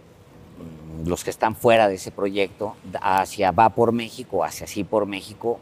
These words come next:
es que se ha convertido en el, en una fuerza que está, a-,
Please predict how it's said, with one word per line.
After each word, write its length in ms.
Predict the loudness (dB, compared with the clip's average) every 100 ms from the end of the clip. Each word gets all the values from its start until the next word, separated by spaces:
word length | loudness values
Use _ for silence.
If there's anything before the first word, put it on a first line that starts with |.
| -8
es 220 | -6 -6
que 160 | -2 0
se 120 | 4
ha 80 | 2
convertido 840 | 2 0 2 0 -2 0 0 0 -6
en 220 | -6 -4
el, 560 | -4 -4 -6 -8 -12 -16 -20 -10
en 120 | -6
una 160 | -2 -2
fuerza 320 | 2 2 0
que 100 | -10
está, 680 | -6 2 6 6 6 4 2 -6 -16 -6
a-, 140 | -4